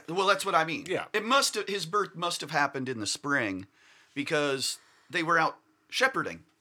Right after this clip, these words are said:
Speaker 2: Right, yeah.
Speaker 1: <laughs> You don't do that in the middle of winter. But all right, so I did some research, and it was kind of fun. I found out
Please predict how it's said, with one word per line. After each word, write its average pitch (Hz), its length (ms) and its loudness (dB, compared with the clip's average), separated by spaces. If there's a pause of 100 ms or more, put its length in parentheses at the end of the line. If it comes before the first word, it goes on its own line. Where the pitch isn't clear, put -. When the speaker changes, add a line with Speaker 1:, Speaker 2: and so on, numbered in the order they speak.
(220)
Speaker 2:
Right, 196 220 4 (200)
yeah. 147 260 6
Speaker 1:
<laughs> - 40 -16 (320)
You 247 120 2
don't 247 240 2
do 294 220 6
that 170 200 4
in 147 60 -10
the 139 80 -6
middle 123 260 -2
of 107 100 -4
winter. 98 360 -8 (260)
But 214 120 6
all 233 120 10
right, 147 220 6
so 233 160 4
I 247 100 4
did 262 160 -2
some 294 140 -2
research, 214 420 0
and 160 80 -4
it - 20 -4
was 151 120 -4
kind 202 160 -2
of 202 80 -6
fun. 156 320 -2 (440)
I 202 120 2
found 262 280 2
out 226 280 4